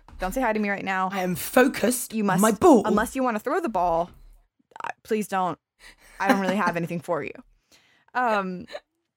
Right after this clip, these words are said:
Speaker 1: and the other day, like, this happens a lot, but so Turbo,
Speaker 2: So
Speaker 1: who is
Speaker 2: cute.
Speaker 1: the, the Boston Terrier who my neighbor has a
Speaker 2: Yes.
Speaker 1: puppy,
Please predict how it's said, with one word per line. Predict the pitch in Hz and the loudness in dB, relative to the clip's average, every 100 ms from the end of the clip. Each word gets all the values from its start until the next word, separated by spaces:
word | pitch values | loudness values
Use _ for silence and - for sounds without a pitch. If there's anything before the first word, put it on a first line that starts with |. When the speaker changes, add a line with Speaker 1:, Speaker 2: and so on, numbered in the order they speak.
| - - _ | -20 -20 _
Speaker 1:
and | 269 | -4
the | 262 | 0
other | 233 226 | 0 0
day, | 226 233 226 214 208 | 2 2 2 -2 -4
like, | 240 185 - | -6 -4 -4
this | 233 233 | -6 -6
happens | 233 202 | -4 -4
a | |
lot, | 185 185 | -4 -4
but | - | -6
so | - 190 175 _ _ | -6 -4 -6 _ _
Turbo, | - 262 262 226 190 | -8 -2 0 2 2
Speaker 2:
So | 185 | 2
Speaker 1:
who | 208 | 0
is | 190 | 0
Speaker 2:
cute. | 190 | -2
Speaker 1:
the, | 196 185 180 180 - | -2 0 0 -4 -4
the | 180 | -8
Boston | 180 180 - 175 | -6 -8 -8 -10
Terrier | 185 175 175 175 165 160 | -4 -2 -2 -2 -2 -4
who | 180 170 165 | -4 -4 -4
my | 175 175 | -6 -4
neighbor | 170 | -2
has | 165 175 | 2 2
a | 165 | 0
Speaker 2:
Yes. | 135 | -2
Speaker 1:
puppy, | 214 175 160 156 | -4 -4 -8 -8